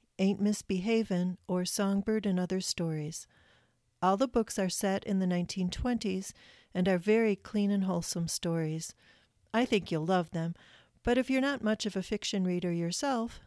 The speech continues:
they'd also make great gifts for any book-lovin'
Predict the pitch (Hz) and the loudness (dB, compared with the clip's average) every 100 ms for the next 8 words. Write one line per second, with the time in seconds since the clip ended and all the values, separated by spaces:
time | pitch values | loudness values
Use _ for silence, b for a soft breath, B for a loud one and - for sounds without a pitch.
0 | - - 208 196 196 196 - 175 175 165 | -20 -6 -2 2 2 0 0 0 0 -4
1 | - 220 226 - 180 165 - - 180 170 | -4 0 0 -2 -2 -2 -4 -6 -6 -4
2 | - 185 180 170 - 156 - 170 165 170 | -2 0 0 -2 0 0 0 -4 -2 -4
3 | 175 | -4